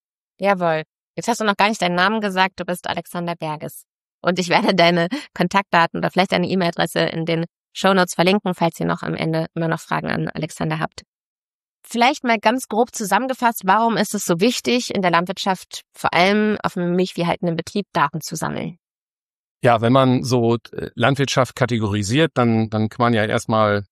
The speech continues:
Speaker 2: schauen, dass, das gibt so Pflanzen, also sprich den Ackerbauer, dann gibt's den Milchviehhalter. Und wenn wir uns jetzt mal so zwanzig Jahre auf der Zeitschiene zurückbewegen,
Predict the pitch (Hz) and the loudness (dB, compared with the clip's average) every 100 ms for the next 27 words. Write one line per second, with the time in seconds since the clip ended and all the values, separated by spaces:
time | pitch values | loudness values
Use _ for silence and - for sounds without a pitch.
0 | _ - 117 107 104 90 - - - - | _ -4 2 2 2 -2 -6 -10 -8 -10
1 | - 50 - - _ _ - 120 127 - | -6 -6 -8 -16 _ _ 0 2 2 0
2 | 110 95 104 - - 101 95 92 147 139 | 0 0 -4 -8 -6 -4 -4 -2 0 0
3 | 127 127 120 120 101 101 95 - - 104 | 2 2 4 2 2 -2 -4 -8 -8 -4
4 | 95 - - 120 147 - 143 123 127 131 | -4 -6 0 2 2 -2 -2 0 2 2
5 | 123 123 123 _ _ 113 107 104 - _ | 2 0 0 _ _ -4 -2 -4 -8 _
6 | - 113 120 117 113 120 - 113 107 101 | -4 0 2 2 0 -2 0 0 2 -2
7 | - 123 127 123 123 113 117 113 113 107 | 0 0 0 -2 2 4 4 2 0 -2
8 | - 98 - 104 117 117 - 120 110 104 | -6 -8 -4 -4 0 -2 0 0 0 -2
9 | 117 151 - 131 135 135 135 | -4 -4 -4 -2 0 2 0